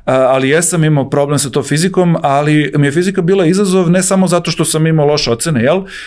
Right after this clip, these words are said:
Već i zato što proučava onu sferu prirode koja je meni bila jako intrigantna, a na kraju se svodi na pitanje odakle smo, što smo,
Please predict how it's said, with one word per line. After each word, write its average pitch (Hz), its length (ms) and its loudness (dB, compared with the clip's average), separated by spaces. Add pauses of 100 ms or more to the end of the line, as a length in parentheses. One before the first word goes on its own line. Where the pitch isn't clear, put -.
(120)
Već 147 260 -2
i 139 40 -2
zato 175 280 0
što 175 200 -6
proučava 180 460 0
onu 165 220 2
sferu 156 600 0
prirode 151 420 0
koja 147 140 -2
je 143 60 0
meni 151 180 0
bila 139 240 0
jako 143 300 0
intrigantna, 131 960 0
a 131 280 0
na 131 180 -2
kraju 139 300 -2
se - 120 -4
svodi 131 280 -2
na 123 160 0
pitanje 127 440 0
odakle 123 380 0
smo, 117 260 0
što 120 260 -2
smo, 117 480 -2